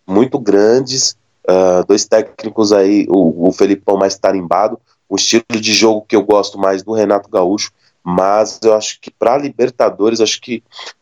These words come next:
eu acredito, acredito apenas um achismo que passe o Palmeiras. E você, qual que é a sua opinião?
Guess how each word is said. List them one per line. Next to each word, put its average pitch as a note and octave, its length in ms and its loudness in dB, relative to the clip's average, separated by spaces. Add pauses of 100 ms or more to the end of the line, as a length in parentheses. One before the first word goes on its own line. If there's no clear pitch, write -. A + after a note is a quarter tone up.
(120)
eu C#3 180 4
acredito, B2+ 920 -2
acredito A#2+ 500 -6
apenas B2 320 0
um C3+ 80 2
achismo A#2+ 480 -2
que - 80 -10
passe A2+ 280 -4
o - 60 -12
Palmeiras. B2+ 460 -4 (220)
E A2 100 -2 (100)
você, A#2+ 280 -2
qual A#2+ 260 0
que C3 60 -2
é B2+ 40 2
a A2+ 80 0
sua - 280 -2
opinião? A#2 400 0